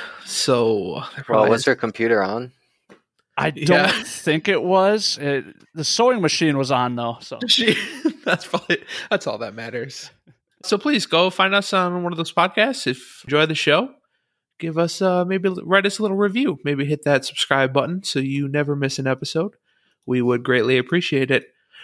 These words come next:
Speaker 1: Also, we wanna, we wanna hear from you. Send in your questions, comments, concerns, thoughts, ideas to nerdentitycrisis at gmail dot com. We're hoping to eventually read some stuff live on the show.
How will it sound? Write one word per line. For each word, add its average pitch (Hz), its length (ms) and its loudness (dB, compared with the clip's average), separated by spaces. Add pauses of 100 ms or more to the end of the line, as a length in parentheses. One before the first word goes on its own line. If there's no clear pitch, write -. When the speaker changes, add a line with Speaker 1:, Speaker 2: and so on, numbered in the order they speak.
(120)
Speaker 1:
Also, 226 540 2
we 165 100 2
wanna, 208 600 4
we 208 120 0
wanna 220 200 2
hear 254 140 4
from 190 180 -2
you. 120 160 0 (120)
Send 131 340 -2
in 135 100 -2
your 123 180 2
questions, 139 540 0
comments, 127 500 0
concerns, 131 800 -4
thoughts, 127 300 0
ideas 127 600 0 (440)
to 127 400 0
nerdentitycrisis 147 1040 2
at 131 200 2
gmail 131 420 -2
dot 135 200 -2
com. 160 300 -2 (640)
We're 143 100 0
hoping 233 320 2
to 139 280 4
eventually 143 460 2
read 131 320 0
some 123 560 -4
stuff - 380 -2
live 147 400 2
on 127 180 -2
the 127 100 -2
show. 156 440 2